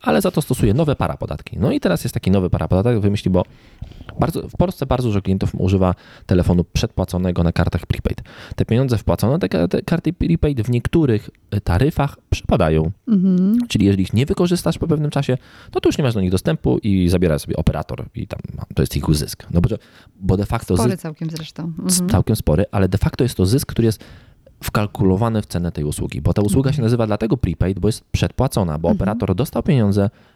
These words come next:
Speaker 1: e, i może dlatego stosować tą usługę w tak tanich i niskich pieniądzach,
Speaker 2: Mhm.
Speaker 1: dlatego że on wie z góry, ile zarobi i może sobie kalkulować to, że faktycznie zarobi i część ludzi tych pieniędzy nie wykorzysta.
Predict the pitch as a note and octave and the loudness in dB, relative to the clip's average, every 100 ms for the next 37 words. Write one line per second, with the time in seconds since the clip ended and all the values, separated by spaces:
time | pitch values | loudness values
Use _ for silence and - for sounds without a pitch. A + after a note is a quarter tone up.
0 | _ G#2 F#2+ F#2+ G2+ A2 G2 - F#3 - | _ 0 2 4 2 4 2 0 -2 0
1 | A#2 G2+ - E2+ - - G#2+ F2+ - _ | 0 -2 0 -2 0 -2 2 0 0 _
2 | - - A#2+ A#2 - G2 F2+ E2+ - _ | -20 -6 -2 -2 -2 -2 -2 -4 -10 _
3 | F2 F#2+ - E2+ E2 C2+ D2+ D3 - - | 2 2 2 0 0 -2 -2 -2 -4 -6
4 | F3+ F#3+ G2+ B2+ C3 - A#2+ A2 A2 G2 | -2 0 0 0 0 0 0 2 2 2
5 | G2 G#2+ G#2 F2+ F2 D#2+ D#2+ A#2+ F3 - | 2 2 4 2 2 2 2 2 -2 -8
6 | - - A2+ A#2 A#2+ A#2 G#2+ - F#2+ F#2 | -20 0 2 4 2 0 0 0 0 2
7 | G#2+ G2+ - F2+ F#2+ F2+ - - F#2+ F2 | 2 0 0 0 0 -2 -4 -2 2 4
8 | F#2 F#2+ G2+ - F2+ F2 F2+ F2 - E2 | 4 2 0 -2 0 2 2 0 -2 0
9 | E2+ E2+ D#2+ D2+ C#2 B1 - | 2 4 2 2 0 0 -4